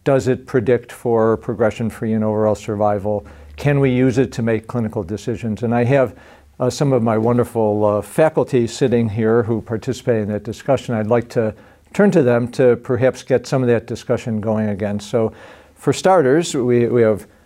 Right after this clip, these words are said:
uh, Roger and Bruno and Nina and Joaquin, uh, who presented, uh, their data and have discussed this. Um, do we believe, um, that M R D negativity should be our goal with initial treatment of myeloma?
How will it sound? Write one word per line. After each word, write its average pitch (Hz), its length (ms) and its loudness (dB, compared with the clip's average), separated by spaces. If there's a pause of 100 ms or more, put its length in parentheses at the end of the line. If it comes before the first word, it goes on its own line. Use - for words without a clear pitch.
(100)
uh, 113 120 -2
Roger 131 400 2
and 120 120 -2
Bruno 131 360 2
and 110 120 0
Nina 127 220 2
and 107 140 0
Joaquin, 110 600 0
uh, 110 340 -4
who 104 180 -6
presented, 104 580 -6
uh, 107 220 -2
their 104 180 -2
data 104 400 0
and 104 140 -2
have 101 140 -8
discussed - 480 -8
this. 120 200 -2 (400)
Um, 127 220 -2
do 175 240 0
we 208 160 4
believe, 139 640 2 (220)
um, 120 500 0 (440)
that 123 340 2
M 131 160 0
R 131 140 4
D 120 160 -2
negativity 113 840 0
should 104 220 -6
be 110 120 0
our 107 260 2
goal 107 580 0
with 117 220 -8
initial 110 340 -4
treatment 104 420 -10
of 107 120 -10
myeloma? 101 520 -4